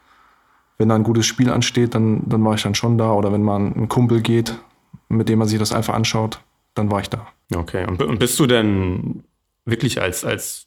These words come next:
Speaker 2: Zuschauer, als Fan da, der auch so ein bisschen mit anfeuert, mit klatscht? Oder wie kann ich mir das vorstellen?
Speaker 1: Auf jeden Fall. Also ich stehe auch auf, wenn's dann losgeht. <laughs> Und feuer die Mannschaft natürlich an. Ja.
Speaker 2: Okay.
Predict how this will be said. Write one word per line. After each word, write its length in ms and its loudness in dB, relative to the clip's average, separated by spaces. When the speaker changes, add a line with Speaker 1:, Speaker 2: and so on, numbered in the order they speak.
Speaker 2:
Zuschauer, 540 0
als 220 -2
Fan 280 0
da, 200 2
der 180 0
auch 60 -2
so 120 -4
ein 100 0
bisschen 300 -2
mit 140 -2
anfeuert, 480 -2
mit 180 -4
klatscht? 400 -2
Oder 400 0
wie 140 -2
kann 180 -4
ich 80 -2
mir 80 0
das 180 -4
vorstellen? 380 -2
Speaker 1:
Auf 100 0
jeden 160 4
Fall. 280 0
Also 440 2
ich 140 -2
stehe 200 2
auch 100 2
auf, 280 0
wenn's 220 0
dann 140 0
losgeht. 420 2
<laughs> 680 -2
Und 140 4
feuer 240 4
die 80 4
Mannschaft 340 0
natürlich 340 2
an. 240 -2
Ja. 140 -2
Speaker 2:
Okay. 380 -2